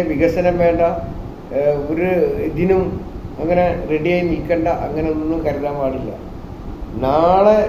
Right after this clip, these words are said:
ലോകാവസാനം ഉണ്ട് എന്നൊരു ധാരണ നമ്മൾ പരസ്പരം ചിന്തിച്ചാലും ഒരു ചെടിയെങ്കിലും നട്ട് വളർത്തുക എന്നാണ് പറഞ്ഞിട്ടുള്ളത്. അപ്പം അതുകൊണ്ട് തന്നെ ആ കാര്യം ടെൻഷൻ അടിക്കാതെ,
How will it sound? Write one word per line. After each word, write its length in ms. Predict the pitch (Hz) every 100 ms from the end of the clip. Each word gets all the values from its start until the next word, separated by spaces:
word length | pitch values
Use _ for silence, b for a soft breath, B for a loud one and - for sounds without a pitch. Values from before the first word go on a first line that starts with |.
| 160
ലോകാവസാനം 640 | 170 175 190 180 196 196 190
ഉണ്ട് 220 | 175 180 190
എന്നൊരു 220 | 196 196 180 170
ധാരണ 360 | 170 175 180 190 170
നമ്മൾ 200 | 165 175 175 165
പരസ്പരം 440 | 165 165 180 180 180
ചിന്തിച്ചാലും 600 | 160 165 - 160 143 151 - - - - -
ഒരു 140 | 131 156 156
ചെടിയെങ്കിലും 680 | 156 151 170 175 170 175 175 170 175 - 135
നട്ട് 360 | 147 - - 185
വളർത്തുക 460 | 151 151 151 - 165 160 151
എന്നാണ് 360 | 147 151 143 - - - - - - - - - 123
പറഞ്ഞിട്ടുള്ളത്. 600 | 123 135 143 139 104 98 95 - - - -
അപ്പം 160 | - 151
അതുകൊണ്ട് 360 | 151 185 208 214 214
തന്നെ 280 | 175 175 185 - 135
ആ 40 | 170 196
കാര്യം 320 | 208 196 202 196 196 165
ടെൻഷൻ 320 | 165 160 175
അടിക്കാതെ, 440 | 156 131 139 127